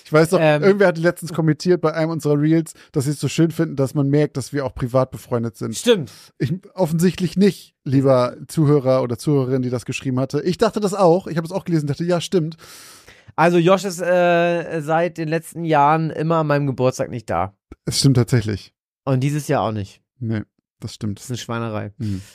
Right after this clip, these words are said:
Speaker 2: Ähm, aber es war irgendwie ganz witzig, weil wir haben dann auch einen Pitcher bestellt und dann, äh, ja, irgendwie habe ich mich wohlgefühlt. Weil das ist da auch immer so schön voll.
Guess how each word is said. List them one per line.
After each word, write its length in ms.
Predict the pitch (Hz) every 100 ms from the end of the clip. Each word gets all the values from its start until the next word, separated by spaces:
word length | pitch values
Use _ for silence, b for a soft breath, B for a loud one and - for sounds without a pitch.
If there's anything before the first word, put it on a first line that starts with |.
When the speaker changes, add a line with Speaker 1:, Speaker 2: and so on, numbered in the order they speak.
| B
Speaker 2:
Ähm, 580 | 151 147 135 131 127 123 -
aber 180 | 143
es 80 | 156
war 160 | 175 175
irgendwie 180 | 165 160
ganz 160 | 160 175
witzig, 260 | 170 131
weil 120 | 127 120
wir 100 | 123
haben 100 | 147
dann 80 |
auch 60 | 104
einen 100 | 143
Pitcher 220 | 160 180
bestellt 400 | 170 156 175 180
und 120 | - 139
dann, 420 | 139 139 147 -
äh, 380 | - 139 135 139 147 _ _ _ _ _ _
ja, 100 | 160
irgendwie 160 | 113 151
habe 80 | 170
ich 60 | 165
mich 160 | 156
wohlgefühlt. 360 | 175 156 - 120
Weil 80 | 170
das 120 | 190
ist 100 | 190
da 80 | 247
auch 40 |
immer 140 | 208 208
so 80 | 185
schön 200 | - 180
voll. 460 | - 240 170 101